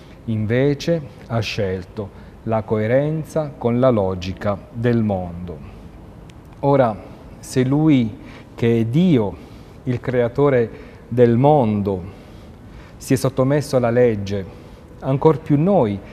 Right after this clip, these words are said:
che siamo sue creature, dobbiamo seguire l'esempio e difendere questo principio fondamentale. Dobbiamo promuovere quanto è stato posto alla base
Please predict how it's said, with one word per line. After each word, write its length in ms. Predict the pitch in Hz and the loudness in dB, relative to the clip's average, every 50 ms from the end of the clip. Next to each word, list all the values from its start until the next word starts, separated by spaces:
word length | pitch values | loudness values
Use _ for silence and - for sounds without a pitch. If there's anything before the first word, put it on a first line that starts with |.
| - - - - | -20 -20 -20 -10
che 120 | - - 123 | -6 -6 -6
siamo 440 | - - - 135 131 135 131 127 117 | -2 0 0 0 0 0 -2 -2 -4
sue 360 | - - - 147 151 147 143 | -4 -6 0 2 2 2 2
creature, 760 | - 135 131 127 127 123 123 - 107 98 98 95 95 95 95 95 - - - - - | 2 0 2 2 2 0 0 -4 -6 -4 -4 -4 -4 -6 -8 -10 -14 -20 -20 -14 -4
dobbiamo 500 | 117 120 131 120 123 135 135 131 127 120 | 0 0 2 4 4 4 4 4 4 0
seguire 580 | - - 127 123 120 139 160 170 175 165 151 | -2 -2 -4 -2 0 2 2 2 2 2 2
l'esempio 840 | 127 120 123 117 - 156 160 170 175 180 180 170 - - 175 175 170 - - - - - - - - | 0 0 -4 -2 0 0 2 2 0 -2 -4 -4 -4 -4 -4 -4 -4 -8 -14 -20 -20 -20 -20 -6 -2
e 220 | 135 135 127 120 | 0 0 2 2
difendere 920 | 123 151 139 - - 120 101 92 90 90 92 92 98 98 98 104 95 - - | 2 0 0 0 0 0 0 0 -2 -4 -4 -2 -2 -2 -2 -4 -6 -6 -2
questo 440 | - 131 120 110 - - 135 123 117 | 0 0 0 0 0 0 0 0 0
principio 920 | - - 147 151 143 139 - - - 107 98 98 - - 101 101 101 92 | 0 0 0 0 0 -2 -4 -6 -6 -6 -6 -6 -6 -8 -8 -8 -8 -8
fondamentale. 1200 | 101 - 127 127 127 123 123 120 117 117 117 117 110 - 95 87 82 78 78 78 - - - - - - - - - - - - - | -4 -2 -2 0 2 2 2 2 2 2 0 0 -2 -2 -4 -4 -6 -6 -10 -12 -14 -16 -18 -20 -20 -20 -20 -20 -20 -20 -20 -10 -4
Dobbiamo 600 | - 123 113 117 120 127 127 127 123 120 117 110 - | -2 -2 0 2 4 4 4 4 2 0 0 -2 -4
promuovere 760 | - - 127 120 127 143 156 156 143 123 104 104 101 98 95 90 - - - - - - - - - - | -2 0 0 2 2 2 2 4 2 2 0 0 -2 -2 -4 -6 -10 -16 -20 -20 -20 -20 -20 -20 -20 -10
quanto 680 | - - 123 123 123 123 123 113 - 123 117 113 107 - - - - - - | 0 2 4 4 4 2 0 -2 0 0 2 2 0 -2 -6 -16 -20 -8 -4
è 100 | - 113 | -4 -2
stato 340 | 104 - 131 120 - 123 117 | 0 2 2 2 4 2 2
posto 540 | - - 139 147 151 139 - - - 156 | 4 4 4 4 4 0 -2 0 2 2
alla 220 | 127 117 113 113 110 | 2 2 2 -2 -4
base 600 | 110 107 107 95 90 87 87 87 - - 101 92 | -4 -4 -4 -4 -4 -6 -6 -10 -10 -12 -12 -14